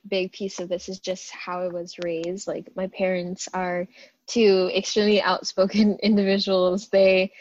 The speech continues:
never shy away from a debate and sharing their opinions or perspective on things. And so just growing up in that environment where, like, you know, I'm ten years old and a part of <laughs> conversations about what's going on in the world, I think that definitely, um,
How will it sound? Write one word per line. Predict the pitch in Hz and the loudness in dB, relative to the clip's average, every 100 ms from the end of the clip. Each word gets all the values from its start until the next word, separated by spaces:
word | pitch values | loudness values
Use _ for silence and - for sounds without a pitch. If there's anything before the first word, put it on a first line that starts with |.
| - _ 202 | -20 _ 0
never | 208 220 220 214 | 4 4 6 4
shy | 214 214 196 | 4 4 6
away | 196 196 202 | 6 6 4
from | 208 202 | 2 0
a | 190 | 0
debate | 196 202 196 196 190 190 | -2 -2 2 4 4 2
and | 180 202 | 0 -2
sharing | 220 196 190 | 0 0 0
their | 190 | -4
opinions | 196 - 190 190 190 | -6 -6 -6 -4 -6
or | 202 | -8
perspective | 202 190 180 185 - 180 | -10 -8 -8 -10 -8 -8
on | 175 185 | -8 -8
things. | 180 175 180 | -10 -10 -8
And | 190 | -8
so | 190 190 | -2 -2
just | 185 220 196 | -2 -6 -8
growing | - 175 180 | -2 -2 -2
up | 175 175 | -4 -6
in | 190 | -6
that | 180 170 | -4 -6
environment | 185 180 170 175 170 - | -6 -6 -6 -6 -8 -8
where, | 180 | -8
like, | 180 165 - _ - - _ | -4 -6 -8 _ -20 -20 _
you | - 190 | -4 -2
know, | 170 | -2
I'm | 196 185 | -2 -4
ten | - 196 180 | -4 -2 0
years | 175 185 | -2 0
old | 170 175 | -2 -2
and | 175 | -4
a | |
part | 175 185 170 | -4 -2 -2
of | 170 170 190 - | 0 -4 -6 -16
<laughs> | - _ - | -20 _ 4
conversations | 240 226 247 214 233 240 220 | 6 8 8 6 6 6 6
about | 196 175 | 6 4
what's | 185 202 | 2 -2
going | 180 175 | -4 -4
on | 190 208 | -2 -2
in | |
the | 190 | -2
world, | 180 175 170 - | -2 -2 -2 -2
I | |
think | 202 190 | -2 0
that | 185 - - 190 | 0 -2 -6 -4
definitely, | 202 202 185 185 175 175 - - _ - | -4 -2 -4 -2 -2 -4 -8 -20 _ -4
um, | 175 165 165 - | -2 -2 -8 -14